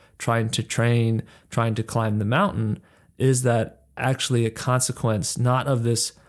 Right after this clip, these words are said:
mountain thing, this absolute, inevitable, unavoidable thing,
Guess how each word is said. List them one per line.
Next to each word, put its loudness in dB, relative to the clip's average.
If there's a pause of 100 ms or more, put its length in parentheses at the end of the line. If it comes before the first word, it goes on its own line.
(300)
mountain 0 (100)
thing, 0 (260)
this -2
absolute, 0 (640)
inevitable, 2
unavoidable 0
thing, -2